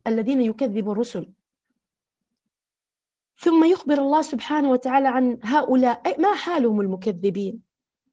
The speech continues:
أين هم من رحمة الله سبحانه وتعالى؟ فبعدا لقوم لا يؤمنون،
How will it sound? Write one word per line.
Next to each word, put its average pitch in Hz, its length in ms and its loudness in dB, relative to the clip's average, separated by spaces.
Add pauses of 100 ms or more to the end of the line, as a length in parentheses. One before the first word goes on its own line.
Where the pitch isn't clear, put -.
(120)
أين 339 200 2
هم 269 180 4
من 247 140 4
رحمة 214 400 -2
الله 214 220 -2
سبحانه 214 520 -4
وتعالى؟ 214 560 -2 (440)
فبعدا 220 540 2
لقوم 220 420 -2
لا 214 200 -2
يؤمنون، 202 680 -2